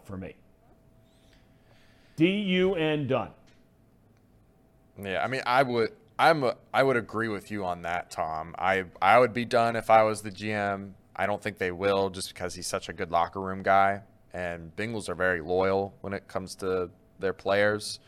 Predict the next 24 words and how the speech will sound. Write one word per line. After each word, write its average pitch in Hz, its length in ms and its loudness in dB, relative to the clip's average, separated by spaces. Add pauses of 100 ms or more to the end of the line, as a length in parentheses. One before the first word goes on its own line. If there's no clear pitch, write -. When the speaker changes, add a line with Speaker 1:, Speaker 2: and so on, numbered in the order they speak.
(500)
Speaker 2:
Um, 80 540 -2 (840)
I 101 180 4
c-, - 120 -14 (120)
I 107 120 4
really 123 340 4
don't 104 340 0
know 95 260 0
if 90 120 -2
I 92 100 4
see 101 260 -6
them 90 520 -6 (1900)
even 104 340 -4
attempting 90 720 -6
to, 82 460 -6 (200)
to 80 300 -8 (320)
even 92 220 -12 (460)
begin 123 460 -2
those 98 180 -4
conversations 87 760 -8
with - 140 -20
Mixon. 73 500 -14
I, 85 180 -4
I 95 140 0
don't, 101 220 -2